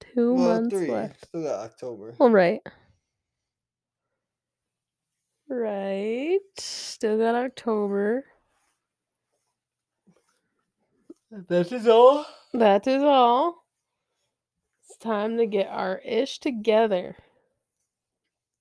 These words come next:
Speaker 2: Amen, sister. We gotta have a goal. We gotta have something we training for.
Speaker 1: Yeah, what are
Speaker 2: What's
Speaker 1: we
Speaker 2: it,
Speaker 1: training
Speaker 2: what's
Speaker 1: for?
Speaker 2: your next little Spartan race
Speaker 1: <sighs>
Speaker 2: bad you gotta get?
Speaker 1: Well, you wanna go on a turkey trot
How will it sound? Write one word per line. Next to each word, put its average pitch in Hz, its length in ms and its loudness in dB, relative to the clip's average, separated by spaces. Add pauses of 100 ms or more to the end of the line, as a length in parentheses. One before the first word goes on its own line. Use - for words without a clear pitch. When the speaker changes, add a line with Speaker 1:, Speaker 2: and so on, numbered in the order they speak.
(160)
Speaker 2:
Amen, 110 360 -6
sister. - 420 -12 (1000)
We 110 80 -6
gotta 123 180 4
have 117 160 0
a 107 60 -4
goal. 104 400 -2
We 98 120 -8
gotta 101 180 -2
have 107 160 -2
something 113 280 -6
we 113 120 -8
training 107 520 -6
for. - 440 -8 (440)
Speaker 1:
Yeah, 247 220 -2
what 233 160 -4
are 240 40 -2
Speaker 2:
What's 240 200 -2
Speaker 1:
we 117 60 2
Speaker 2:
it, - 40 2
Speaker 1:
training - 160 -4
Speaker 2:
what's - 220 -4
Speaker 1:
for? 110 60 -2
Speaker 2:
your 104 100 0
next 107 460 -6
little 101 160 -8
Spartan 98 500 -6
race 95 300 -8 (240)
Speaker 1:
<sighs> - 220 -20
Speaker 2:
bad 101 440 -10
you 107 120 -8
gotta 104 280 -6
get? 104 280 -12 (560)
Speaker 1:
Well, 233 420 -2
you 220 160 0
wanna 226 280 0
go 214 260 0
on 208 140 2
a 220 80 0
turkey 226 340 -4
trot 311 300 -6